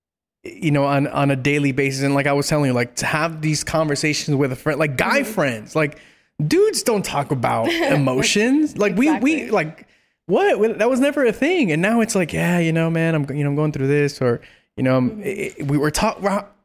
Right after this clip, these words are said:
Speaker 1: like, I'm having, what's crazy to me is I'm having, like, lunches or dinners with peers,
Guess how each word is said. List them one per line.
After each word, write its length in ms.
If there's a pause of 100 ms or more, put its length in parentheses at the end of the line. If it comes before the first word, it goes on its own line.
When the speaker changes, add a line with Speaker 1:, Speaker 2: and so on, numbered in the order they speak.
(120)
Speaker 1:
like, 160
I'm 160
having, 500
what's 260 (180)
crazy 340
to 80
me 120
is 120
I'm 100
having, 600 (1120)
like, 280
lunches 440
or 60
dinners 500
with 300
peers, 640